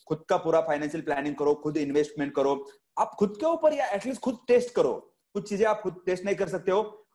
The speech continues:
आप खुद के ऊपर टेस्ट करो। वन, टू, थ्री, फ़ोर, जो कुछ भी अभी मैं सिखा रहा हूँ आपको, ये मैंने दो साल से मेरे ऊपर टेस्ट कर रहा हूँ। मैंने, I learn from my mentors, I learn from my trial and error mistakes।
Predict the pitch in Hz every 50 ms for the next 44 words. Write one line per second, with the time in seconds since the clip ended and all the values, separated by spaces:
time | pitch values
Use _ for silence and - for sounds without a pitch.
0 | _ - 160 160 - - 160 160 - 196 190 190 190 175 180 185 175 180 - 180
1 | 180 185 160 156 165 170 170 160 175 175 170 175 165 160 160 131 120 - - _
2 | _ _ - 147 175 - 220 208 185 208 - - 208 208 196 - 170 165 185 185
3 | 196 190 185 175 156 - - 120 98 - - _ _ _ _ - 165 170 180 202
4 | 226 240 220 233 - - 156 143 180 214 226 214 208 190 185 185 180 185 202 196
5 | 170 165 170 190 180 185 185 175 180 165 165 165 - 160 139 127 113 95 - -
6 | - - _ _ _ _ _ _ 127 139 151 170 180 - 151 170 165 151 165 185
7 | 202 196 165 180 180 170 165 160 160 165 156 151 147 147 170 165 165 170 170 -
8 | - _ _ _ _ - 135 147 151 160 180 202 202 196 - 190 175 165 156 156
9 | 165 170 160 151 135 131 131 120 - - _ _ _ _ - - _ 160 160 165
10 | 170 180 185 180 170 175 160 156 147 147 147 - - 165 156